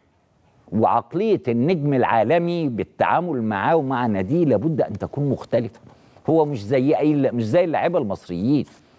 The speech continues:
مش هوديه مصح اكشف عليه، آه، في اي حته. محمد صلاح بيلعب مع ليفربول، محمد صلاح واحد من اهم عشر لاعبين في العالم، فلازم نتعلم ده. حسام حسن كان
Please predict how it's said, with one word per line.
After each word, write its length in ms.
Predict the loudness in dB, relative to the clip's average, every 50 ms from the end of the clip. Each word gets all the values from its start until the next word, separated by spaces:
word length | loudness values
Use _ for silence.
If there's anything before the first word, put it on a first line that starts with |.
| _ _ _ _ _ _ _ -2
مش 220 | -2 -2 0 0
هوديه 280 | 0 0 2 2 2 0
مصح 420 | 0 0 0 0 -2 -2 -2 -6
اكشف 320 | -8 -8 -8 -12 -12 -8 -4
عليه، 340 | -4 -2 2 2 2 2 0 -4 -20 _ _ _ _ _ -6
آه، 520 | -2 0 0 0 0 0 0 0 -2 -2
في 140 | -2 -2 0
اي 200 | 2 2 2 2
حته. 400 | 0 -2 -6 -6 -6 -8 -8 -8 -8 _ _ _ _ _ -6
محمد 240 | -4 -2 -2 -2
صلاح 260 | -2 -2 -2 -2 -2 0
بيلعب 320 | 0 0 2 2 0 0
مع 140 | -2 -2 -2
ليفربول، 600 | -2 -2 -2 -2 -4 -2 -2 0 2 2 2 0 -4 -12 -20 _ _ -12 -6
محمد 240 | -4 -4 -2 -2
صلاح 240 | -2 -2 -2 0 2
واحد 220 | 0 0 0 -2 -6
من 180 | -6 -6 -4
اهم 220 | -2 -2 -2 0 0
عشر 300 | -2 -2 -2 -4 -6 -4
لاعبين 480 | -2 -2 0 0 0 0 0 0 0
في 120 | 0 -2 -2
العالم، 500 | 0 2 2 2 2 2 2 0 -2 -6 _ _ -20 _ _ _ _ _ _ _ _ -6
فلازم 600 | -2 0 2 4 2 2 2 -2 -6 -6 -8 -10 -12 _ _ -8
نتعلم 840 | -6 -4 -4 -4 -4 -4 -2 0 0 0 -2 -4 -6 -6 -8 -8 -8
ده. 160 | -10 -12 -14 _ _ _ _ _ _ _ _ _ _ _ _ _ _ _ _ -14
حسام 320 | -10 -8 -4 -2 -2 -2
حسن 320 | -2 -6 -6 -6 -6 -8 -8
كان 200 | -6 -8 -8 -8